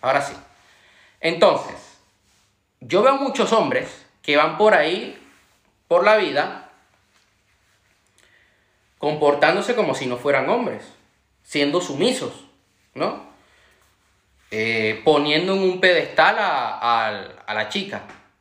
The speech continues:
Ay, quiero, y yo de verdad he visto personas que dicen, "Quiero ser tu sumiso, quiero pagarte todo".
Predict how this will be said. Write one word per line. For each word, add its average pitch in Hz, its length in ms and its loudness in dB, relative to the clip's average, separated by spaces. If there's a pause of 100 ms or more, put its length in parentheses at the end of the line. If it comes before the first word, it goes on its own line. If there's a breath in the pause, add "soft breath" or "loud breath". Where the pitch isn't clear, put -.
(640)
Ay, 220 280 2
quiero, 208 240 -2
y 117 180 -12
yo 123 180 -2
de 127 200 4
verdad 135 340 2
he - 20 -2
visto 127 260 -4
personas 147 380 -2
que 160 80 -6
dicen, 151 260 -6
"Quiero 180 200 -4
ser 196 240 -6
tu 226 80 -8
sumiso, 165 540 -6
quiero 175 220 -4
pagarte 156 460 -2
todo". 151 500 0